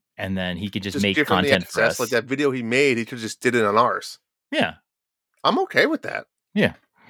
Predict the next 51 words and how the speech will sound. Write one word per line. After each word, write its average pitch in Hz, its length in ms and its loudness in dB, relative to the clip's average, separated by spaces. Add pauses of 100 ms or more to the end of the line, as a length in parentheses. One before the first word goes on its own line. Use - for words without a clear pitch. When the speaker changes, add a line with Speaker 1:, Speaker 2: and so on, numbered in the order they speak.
(160)
Speaker 2:
We 151 100 -8
should 202 120 -6
just 185 140 -4
do 196 60 0
him 180 100 0
access. - 480 -2 (720)
Speaker 1:
Yeah. 95 240 -8 (540)
Speaker 2:
We'll 117 100 2
Speaker 1:
Uh, 107 280 4
Speaker 2:
talk 123 60 0
Speaker 1:
no, 131 80 2
he 113 60 4
Speaker 2:
about 95 80 4
Speaker 1:
does 165 140 4
Speaker 2:
it. - 20 -4
Speaker 1:
a - 20 -4
great 123 180 2
job, 85 200 -2
by 85 100 -6
the 92 80 -8
way. 90 160 -8 (460)
Speaker 2:
He 139 80 -2
does. 95 300 4
Speaker 1:
Uh, - 40 -8 (640)
but, 113 460 0
uh, 107 400 2
yeah, 208 240 4
no, 156 180 4
the 139 80 2
TikTok 170 400 -2
will 165 80 0
be 151 240 2
for, 147 220 2
like, 135 280 4
I 175 80 2
think, 254 200 2
up-to-date 156 420 0
news. 151 480 -4
If 131 100 -10
there's 143 200 0
a - 20 -2
big 131 160 -2
announcement 135 420 -2
that 123 60 -6
happens, 131 240 2
Speaker 2:
Yeah. 139 180 8
Speaker 1:
we 120 60 0
might 120 160 0
react 113 380 -2
right 113 120 2
away. 147 440 0